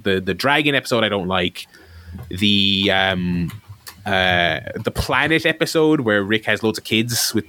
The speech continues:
with, with Gaia. Uh, didn't like that at all. Found all the god stuff so masturbatory. That's, like, my least favorite thing about the show. Uh, didn't like that, but still lots of other funny episodes in that season. So that's a, that's a, that's a slightly dipping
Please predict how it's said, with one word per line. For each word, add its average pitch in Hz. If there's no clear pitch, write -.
with, 95
with -
Gaia. 113
Uh, 92
didn't 113
like 98
that 92
at 92
all. 87
Found 98
all 95
the -
god 90
stuff -
so 90
masturbatory. 87
That's, 95
like, 117
my 101
least 92
favorite 87
thing 87
about 85
the 90
show. 85
Uh, 95
didn't 185
like 151
that, 131
but -
still 170
lots 139
of 127
other 120
funny 120
episodes 104
in 101
that 95
season. 92
So -
that's 220
a, 165
that's 247
a, 190
that's 220
a 226
slightly 165
dipping 110